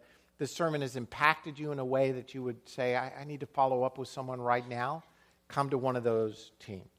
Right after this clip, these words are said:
We're about to take up an offering, which we declare is an act of worship before God. This is not something we de-, do out of duty or obligation. This is not a tabernacle effort, right? This is because we love God and because we get the privilege of serving him.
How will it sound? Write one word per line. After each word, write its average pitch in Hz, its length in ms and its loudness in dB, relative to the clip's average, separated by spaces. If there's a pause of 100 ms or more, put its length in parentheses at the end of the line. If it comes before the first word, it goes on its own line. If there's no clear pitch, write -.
(920)
We're 135 80 2
about 165 240 10
to 160 80 -8
take 165 180 0
up 151 140 0
an 143 80 4
offering, 139 360 4
which 127 280 -4
we 208 160 -4
declare 127 460 2
is 113 120 -6
an 123 140 -8
act 139 260 2
of 117 180 -6
worship 123 480 -2 (160)
before 113 380 -4
God. 104 260 2
This 123 160 -6
is 120 140 -12
not 147 240 6
something 151 300 -2
we 135 100 -2
de-, 127 240 4
do 139 220 4
out 135 80 8
of 120 100 4
duty 147 260 2
or 143 140 12
obligation. 147 460 6
This 185 160 2
is 190 100 -2
not 175 220 10
a 143 60 8
tabernacle 147 760 8
effort, 113 400 6 (220)
right? 131 280 8 (680)
This 160 160 4
is 175 80 2
because 165 400 8
we 156 100 2
love 147 300 12
God 147 440 12
and 135 140 -6
because 123 260 -6
we 143 120 -6
get 175 120 -4
the 143 80 -12
privilege 143 440 -4
of 120 100 -10
serving 156 400 -2
him. 151 380 -4